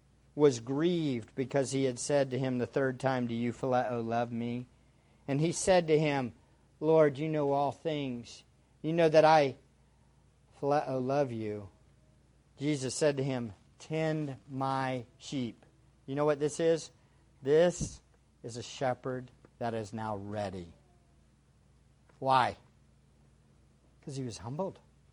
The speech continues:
He understood that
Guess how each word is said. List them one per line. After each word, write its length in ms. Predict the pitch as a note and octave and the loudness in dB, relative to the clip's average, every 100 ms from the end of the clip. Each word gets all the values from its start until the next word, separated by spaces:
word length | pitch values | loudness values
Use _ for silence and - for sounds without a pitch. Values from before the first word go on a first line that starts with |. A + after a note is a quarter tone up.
| _ _ _ _ _ _ _ _ _ _ _ _ _ _ | _ _ _ _ _ _ _ _ _ _ _ _ _ _
He 140 | - G#3 | 0 2
understood 560 | A#3+ G#3+ - A3+ G#3 | 2 0 0 0 0
that 180 | E3+ - | -2 -4